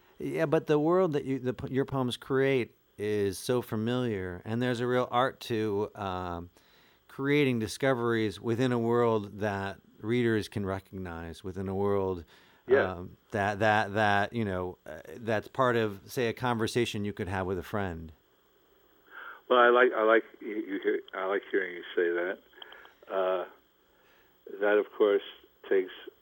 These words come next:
Speaker 2: all the precision and hard work you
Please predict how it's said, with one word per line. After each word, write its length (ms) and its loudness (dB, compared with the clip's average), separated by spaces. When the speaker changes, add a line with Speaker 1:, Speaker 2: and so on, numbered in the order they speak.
Speaker 2:
all 500 6
the 320 0
precision 800 -2
and 100 -12
hard 380 2
work 240 4
you 120 -12